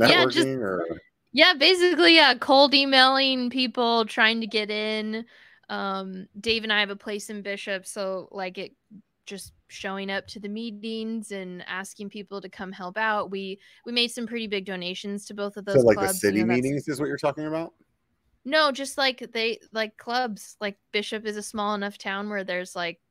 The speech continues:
Speaker 1: they meet, like, a, like, as if you were in college, like, just a little community club.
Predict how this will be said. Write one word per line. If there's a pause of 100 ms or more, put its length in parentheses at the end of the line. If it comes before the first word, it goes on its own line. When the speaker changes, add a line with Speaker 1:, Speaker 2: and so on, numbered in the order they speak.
(140)
Speaker 1:
they
meet,
like,
a, (240)
like,
as
if
you
were
in
college,
like,
just
a
little
community
club.